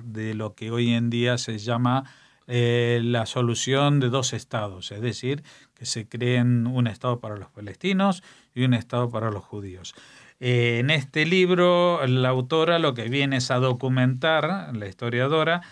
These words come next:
algo de lo que en más de una ocasión hablamos aquí. Eh, cuando Mark Twain, el escritor,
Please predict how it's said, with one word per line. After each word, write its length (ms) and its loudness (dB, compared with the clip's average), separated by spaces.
algo 280 2
de 100 4
lo 160 2
que 100 -4
en 240 4
más 300 2
de 220 2
una 260 4
ocasión 480 0
hablamos 500 -4
aquí. 400 -10
Eh, 680 2
cuando 920 2
Mark 440 0
Twain, 440 2
el 180 -2
escritor, 540 -4